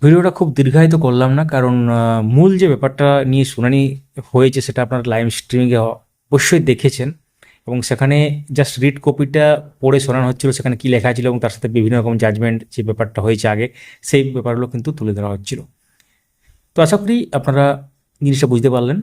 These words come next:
অবশ্যই ভিডিওটি লাইক করুন, সবার সাথে শেয়ার করুন, চ্যানেলটিকে সাবস্ক্রাইব করে রাখুন,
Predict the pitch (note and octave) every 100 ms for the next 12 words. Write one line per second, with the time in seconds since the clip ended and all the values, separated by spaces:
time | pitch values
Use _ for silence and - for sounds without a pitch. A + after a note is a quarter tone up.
0 | - C3+ D#3+ D#3+ C3+ A2+ G#2+ A2 C3+ C3+
1 | D#3+ D#3+ D#3 E3 D#3+ E3 D#3+ F3 A3+ _
2 | - A2+ G#2+ A2 A2 A2+ - C#3 D3 C#3+
3 | F#3